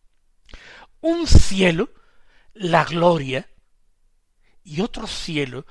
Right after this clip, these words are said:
que es el alma del hombre, donde él habita. Santa Teresa de Jesús,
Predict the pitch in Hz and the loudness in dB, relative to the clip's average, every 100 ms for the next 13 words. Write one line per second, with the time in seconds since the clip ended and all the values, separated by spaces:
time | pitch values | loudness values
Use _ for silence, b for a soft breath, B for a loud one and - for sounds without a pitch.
0 | b b - 143 151 - b b - 139 | b b -12 -10 -8 -10 b b -14 -12
1 | 139 - _ - 156 151 147 147 151 - | -12 -16 _ 0 2 0 -6 -8 -10 -14
2 | - - 131 127 120 - - - _ _ | -20 -16 -14 -14 -16 -20 -20 -20 _ _
3 | _ _ _ - B B - 170 180 214 | _ _ _ -20 B B -12 -10 -6 -4
4 | 185 143 - 123 B - 208 196 - - | -4 -6 -10 -12 B -2 0 0 -2 0
5 | 180 196 180 156 - 180 240 196 - | 0 0 -2 -4 -6 -8 -6 -8 -10